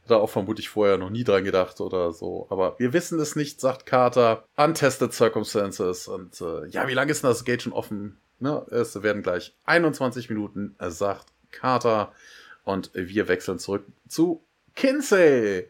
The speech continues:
der da immer noch steht. O'Neill hat immer noch die Waffe auf ihn gerichtet. Ähm, Mayborn ist mittlerweile hinter dem Schreibtisch angekommen, bedient den Computer. Und hier kommt auch wieder seine Diskette zum Einsatz.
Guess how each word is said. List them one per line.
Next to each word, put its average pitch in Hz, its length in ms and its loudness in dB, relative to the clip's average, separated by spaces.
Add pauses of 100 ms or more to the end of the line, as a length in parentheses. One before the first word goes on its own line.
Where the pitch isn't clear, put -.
(120)
der 156 80 8
da 151 80 8
immer 151 240 4
noch 127 340 4
steht. 220 580 -4
O'Neill 143 460 4
hat - 380 -4
immer 117 180 -4
noch 104 120 -8
die 104 120 -2
Waffe 101 220 0
auf 95 160 -2
ihn 92 140 -6
gerichtet. 90 640 -4
Ähm, 82 1000 -6
Mayborn 95 400 0
ist - 140 -12
mittlerweile 90 420 0
hinter 156 500 0
dem 98 280 -2
Schreibtisch 113 800 -4
angekommen, 180 600 -4 (460)
bedient 147 280 -4
den 131 100 -2
Computer. 175 640 0 (640)
Und 123 80 -4
hier 113 120 -4
kommt 110 160 -6
auch 98 120 0
wieder 87 160 -2
seine 87 180 -6
Diskette - 340 -8
zum 110 160 -8
Einsatz. 107 440 2